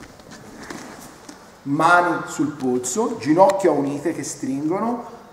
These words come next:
Dettaglio importante, fare ruotare la mano sul palmo e tiro un armlock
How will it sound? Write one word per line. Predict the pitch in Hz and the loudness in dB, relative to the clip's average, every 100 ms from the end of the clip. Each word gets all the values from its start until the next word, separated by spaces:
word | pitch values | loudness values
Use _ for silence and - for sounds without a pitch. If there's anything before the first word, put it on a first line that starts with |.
| - | -8
Dettaglio | 135 156 160 214 196 185 | 2 4 6 6 6 6
importante, | 185 170 170 156 135 | 4 2 4 2 0
fare | 135 175 165 | 0 2 2
ruotare | 165 - 160 156 151 131 - - - - | 2 4 8 8 6 0 -6 -14 -16 -12
la | - 143 | -4 0
mano | 151 151 | 2 2
sul | 151 135 | -2 -4
palmo | - 127 120 139 180 240 240 - - - - - - - | 0 0 2 0 2 2 2 -6 -16 -18 -18 -18 -20 -12
e | 240 196 | -6 -4
tiro | 233 220 226 220 - - - | 0 6 6 6 0 -4 -6
un | 208 | 0
armlock | 175 151 156 170 170 | 4 4 6 4 4